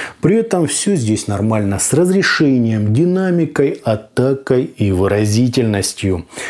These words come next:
Верха особо не рычат, ну и не задвинуты. Всё предельно гармонично, насыщенно и просто сверхмузыкально.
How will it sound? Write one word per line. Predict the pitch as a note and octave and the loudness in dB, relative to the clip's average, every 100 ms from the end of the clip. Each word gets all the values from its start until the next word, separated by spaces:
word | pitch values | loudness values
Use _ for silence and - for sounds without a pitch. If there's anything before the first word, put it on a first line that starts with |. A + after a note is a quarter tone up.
| - - | -12 -2
Верха | B2+ G3+ - A#3 | 0 2 2 0
особо | - - - - A2 A#2 | 0 -6 -4 -2 0 2
не | C3 D3 | 2 2
рычат, | E3+ E3+ - A3 G#3+ - | 0 0 0 0 -2 -2
ну | G3 G3+ | 0 2
и | F#3+ | 2
не | E3 | 2
задвинуты. | B2+ A#2+ G#2+ G#2+ G#2 G#2+ G2 - F2+ | 2 0 2 2 2 0 -2 -4 -6
Всё | - - G3+ | -4 -2 0
предельно | D3+ D#3 D3+ D#3+ E3 D3+ | 0 0 2 2 2 2
гармонично, | A#2+ G2 B2 D#3 E3+ F#3 E3+ - D3 C3+ | 0 0 0 0 2 0 0 0 0 2
насыщенно | B2 A2+ - F3+ F3+ - E3 D3+ D3+ D3 - - - | 0 -2 -2 0 0 0 0 2 0 -4 -12 -14 -4
и | E3 | -2
просто | F3 F3+ E3+ - C3 | 0 2 0 0 -2
сверхмузыкально. | A#2 - A2 G2 F#2+ - G2 G2+ F#2+ G#2+ - A#2+ A#2+ A#2 G2+ F2 | 0 0 0 2 -2 -4 -2 0 0 -2 2 2 2 2 -2 -4